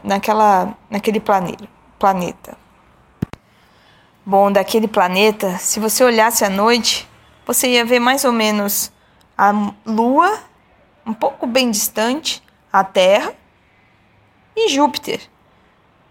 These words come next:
Ah, era bem pertinho. Olhando assim pro céu, eles podiam se guiar só observando como que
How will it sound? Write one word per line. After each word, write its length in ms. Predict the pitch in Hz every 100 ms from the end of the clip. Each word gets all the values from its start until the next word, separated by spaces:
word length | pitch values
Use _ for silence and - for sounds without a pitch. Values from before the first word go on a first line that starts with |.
| -
Ah, 520 | 277 269 262 262 254 - _ _ _
era 180 | - 285
bem 240 | 254 339
pertinho. 560 | 330 220 196 - - 226 - _ _ _ _ _ -
Olhando 380 | 190 208 254 233
assim 280 | 208 240
pro 120 | 233 190
céu, 460 | - 247 247 226 - _ _
eles 180 | - 233
podiam 320 | - 233 262
se 160 | 262 262
guiar 560 | 220 220 214 254 254 - _ _
só 280 | - - 320
observando 880 | 320 320 - 254 247 262 277 269 269 - _ _ _ _ _
como 280 | - 294 302
que 640 | 302 302 277 254 220 208